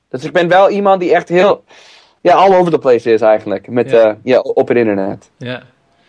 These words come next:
Speaker 1: Ja.
Speaker 2: En wat is de laatste keer dat je dacht, "Ah, shit, ik heb een fout gemaakt," of, eh,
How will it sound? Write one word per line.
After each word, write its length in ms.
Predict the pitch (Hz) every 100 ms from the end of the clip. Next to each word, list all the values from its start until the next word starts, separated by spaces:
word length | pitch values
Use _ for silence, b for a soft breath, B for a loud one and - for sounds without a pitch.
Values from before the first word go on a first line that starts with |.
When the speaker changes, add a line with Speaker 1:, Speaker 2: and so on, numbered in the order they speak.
| _ _
Speaker 1:
Ja. 120 | 113
Speaker 2:
En 100 | 139
wat 140 | 151 165
is 80 |
de 80 | -
laatste 360 | 156 160 170 143
keer 180 | 147 147
dat 160 | 139
je 60 | 139
dacht, 180 | 131 -
"Ah, 380 | 175 156 113 139
shit, 480 | - 170 127 - -
ik 80 | 139
heb 100 | 131
een 60 |
fout 280 | - 135 139
gemaakt," 440 | - 123 117 117
of, 180 | 117 -
eh, 260 | 120 113